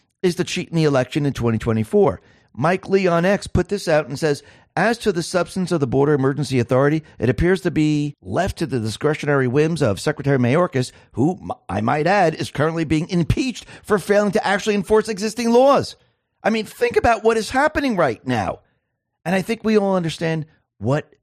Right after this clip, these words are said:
they're trying to do here. Actually, Elon Musk sums this up and says, "Many states automatically register anyone with a driver's license to vote.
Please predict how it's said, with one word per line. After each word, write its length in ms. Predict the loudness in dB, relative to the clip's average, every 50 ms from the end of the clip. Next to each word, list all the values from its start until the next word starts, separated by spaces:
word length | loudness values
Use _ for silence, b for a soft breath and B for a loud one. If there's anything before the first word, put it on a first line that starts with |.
| _ _ _ _
they're 140 | -2 -2 -2
trying 440 | 0 0 0 0 2 2 0 -2 -2
to 100 | -4 -4
do 200 | -2 -2 -2 0
here. 220 | 0 -2 -4 -2 -2
Actually, 360 | -2 -2 -2 -4 -8 -10 -6 -2
Elon 320 | -2 0 0 0 0 0
Musk 260 | 0 -2 -2 -4 -4
sums 280 | -4 -4 -4 -4 -2 -4
this 160 | -6 -4 -4
up 160 | -4 -4 -4
and 100 | -6 -4
says, 220 | -4 -4 -4 -4 B B B B B B B B
"Many 400 | -4 -2 0 0 0 0 -2 -4
states 320 | -4 -2 -2 -2 -2 -2 0
automatically 480 | 0 0 2 2 0 0 -2 -2 -4 -4
register 560 | -2 -2 -2 -2 -2 -4 -4 -4 -4 -6 -6 _ _ _ _ -4
anyone 480 | -2 -2 0 0 -2 -2 0 -2 -2
with 160 | -2 -4 -4 -6
a 40 |
driver's 440 | -4 -4 -2 -2 -2 -2 -2 -4 -4
license 400 | -4 -4 -4 -4 -4 -6 -6 -4
to 100 | -4 -4
vote. 320 | -2 -2 -2 -2 -4 -8